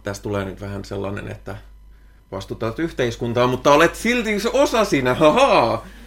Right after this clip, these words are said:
Shakki Matti-ateistit. Ää, ää, ajatus, mutta siis, ää, mä olen tietoinen siitä, että mun elintasoni vahingoittaa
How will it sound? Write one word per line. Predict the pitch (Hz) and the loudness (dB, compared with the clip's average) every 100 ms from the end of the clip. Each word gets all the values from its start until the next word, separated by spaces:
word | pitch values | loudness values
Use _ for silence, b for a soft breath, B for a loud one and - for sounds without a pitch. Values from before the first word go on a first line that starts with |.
| B | B
Shakki | - 214 214 - | -4 -2 -2 -4
Matti-ateistit. | 208 262 269 - 143 123 113 107 - - - 113 226 B | -2 0 -2 0 0 2 -2 -4 -10 -14 -14 -20 -20 B
Ää, | 113 113 | 0 2
ää, | 113 135 - - - - - - - - - - - 117 104 - - 92 95 - - - - - | 2 0 -10 -14 -18 -20 -20 -20 -20 -20 -20 -20 -8 -4 -2 -4 -12 -16 -16 -16 -16 -20 -20 -6
ajatus, | 120 110 104 104 | -2 -2 -2 -6
mutta | 107 101 104 | -8 -8 -6
siis, | 110 104 101 | -6 -6 -6
ää, | 104 92 - - - - _ _ - 76 - - - - _ - _ - _ _ _ _ - - - - | -6 -6 -10 -16 -18 -20 _ _ -20 -20 -20 -20 -20 -20 _ -20 _ -20 _ _ _ _ -20 -20 -20 -16
mä | 98 131 | -8 -4
olen | 131 123 113 110 107 107 - - _ _ _ - - | -2 0 -2 -4 -6 -8 -10 -20 _ _ _ -18 -6
tietoinen | 165 143 113 104 98 101 | -4 -4 -2 -4 -4 -8
siitä, | - 110 104 101 98 | -8 -8 -8 -6 -8
että | 101 101 98 | -8 -10 -8
mun | 101 104 98 - | -6 -6 -8 -6
elintasoni | 104 98 - - - - 113 - - b b b b b b _ _ - - | -6 -6 -8 -12 -12 -14 -14 -18 -20 b b b b b b _ _ -20 -10
vahingoittaa | 110 110 107 - 107 - - 107 - | -8 -6 -8 -10 -12 -14 -12 -10 -8